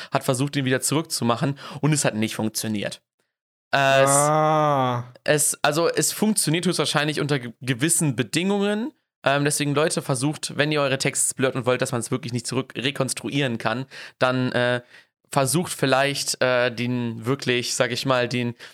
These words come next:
Speaker 1: äh, Verschwommenheitsgrad, äh, so hoch wie möglich zu stellen, damit man's echt nicht erkennt. Und noch ein weiterer Tipp an der Stelle, wenn ihr auf Snapchat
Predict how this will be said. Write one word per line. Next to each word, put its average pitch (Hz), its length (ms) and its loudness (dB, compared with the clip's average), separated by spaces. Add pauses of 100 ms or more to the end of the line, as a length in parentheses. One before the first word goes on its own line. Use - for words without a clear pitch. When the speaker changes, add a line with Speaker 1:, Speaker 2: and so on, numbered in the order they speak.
(200)
Speaker 1:
äh, 113 280 2
Verschwommenheitsgrad, 123 1500 -2
äh, 120 80 0
so 113 120 -4
hoch 120 180 -2
wie 120 60 -2
möglich 110 360 -2
zu 110 100 -6
stellen, 104 320 -2
damit 104 240 -8
man's 101 300 -6 (180)
echt - 200 -4
nicht 107 140 -6
erkennt. 107 400 -6 (640)
Und 240 420 0 (200)
noch 123 140 -2
ein 117 120 0
weiterer 123 320 0
Tipp 117 200 -2
an 110 120 0
der 110 120 2
Stelle, 120 400 0 (420)
wenn 156 220 0
ihr 208 180 0
auf 135 100 0
Snapchat - 760 0